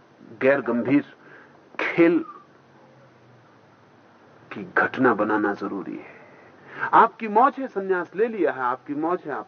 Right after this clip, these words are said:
कल लौट जाते हैं। नहीं मौज है, नहीं लौटते हैं, जीवन भर रह जाते हैं, वो आपकी मौज है, इससे किसी का कोई लेना देना नहीं है।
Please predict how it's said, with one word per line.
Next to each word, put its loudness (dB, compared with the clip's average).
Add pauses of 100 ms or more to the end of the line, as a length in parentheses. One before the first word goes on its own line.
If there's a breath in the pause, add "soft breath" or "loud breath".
कल -2
लौट 0
जाते -18
हैं। -20 (560 loud breath)
नहीं 6
मौज 6
है, 0
नहीं 0
लौटते 2
हैं, 0
जीवन -2
भर 0
रह 0
जाते -4
हैं, -4
वो 2
आपकी 4
मौज -2
है, -20 (340 loud breath)
इससे 0
किसी -4
का 6
कोई 4
लेना -2
देना -6
नहीं -4
है। -16